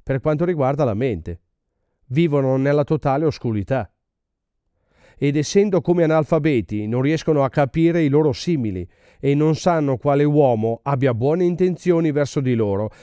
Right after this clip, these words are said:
e quale uomo abbia verso di loro cattive intenzioni. Non conoscono alcuna legge della mente umana. Ciò di cui ha bisogno questo mondo è una scienza pratica,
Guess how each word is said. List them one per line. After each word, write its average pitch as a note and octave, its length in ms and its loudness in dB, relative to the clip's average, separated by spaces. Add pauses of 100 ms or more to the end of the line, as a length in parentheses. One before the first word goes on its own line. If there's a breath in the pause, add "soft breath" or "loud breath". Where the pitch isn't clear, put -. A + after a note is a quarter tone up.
(120 loud breath)
e C#3 140 0
quale D#3+ 280 2
uomo D3 440 2
abbia C#3 360 0
verso D3+ 320 0
di E3+ 140 2
loro A#2 340 2
cattive D#3 480 -4
intenzioni. C3+ 760 -2 (520 soft breath)
Non C#3 220 0
conoscono D3 580 0
alcuna E3+ 380 0
legge B2+ 500 0 (100)
della D3 220 0
mente D#3 260 -2
umana. B2+ 400 -2 (1400)
Ciò C#4+ 140 0
di A#3 100 0
cui G#3+ 240 2
ha E3 80 4
bisogno D3+ 520 0
questo D#3 340 -2
mondo A#2 400 -2
è D#3+ 80 0
una F#3 160 0
scienza G#3+ 480 -2
pratica, B2 680 -6